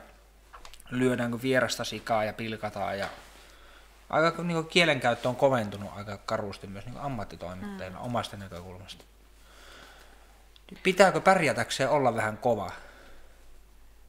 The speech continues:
Speaker 2: No en mä kyllä ite tommosen uskos, että kyllä sitä nyt positiivisuudella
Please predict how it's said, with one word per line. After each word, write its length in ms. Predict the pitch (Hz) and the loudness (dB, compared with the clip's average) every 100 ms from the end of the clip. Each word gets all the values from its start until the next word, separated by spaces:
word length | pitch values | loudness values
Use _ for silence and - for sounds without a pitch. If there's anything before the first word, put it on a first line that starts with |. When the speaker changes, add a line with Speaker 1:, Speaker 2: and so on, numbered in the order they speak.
| - | -14
Speaker 2:
No 200 | 190 175 | -6 -4
en 180 | 185 196 | -4 -6
mä 360 | 175 175 170 170 | -6 -4 -4 -6
kyllä 220 | - 156 | -8 -10
ite 320 | - 190 190 - | -8 -10 -10 -10
tommosen 460 | - 233 220 220 214 | -12 -10 -10 -10 -10
uskos, 460 | 233 - - - | -10 -12 -8 -8
että 320 | - - 202 - - - - - - - | -8 -8 -8 -8 -14 -20 -18 -16 -16 -14
kyllä 220 | - 190 | -10 -6
sitä 220 | 185 190 175 | -6 -4 -4
nyt 260 | 170 - - - - - - | -6 -12 -18 -20 -20 -20 -8
positiivisuudella 1120 | 190 - 190 175 165 165 165 156 156 147 | -4 -2 -2 -4 -6 -8 -8 -8 -6 -4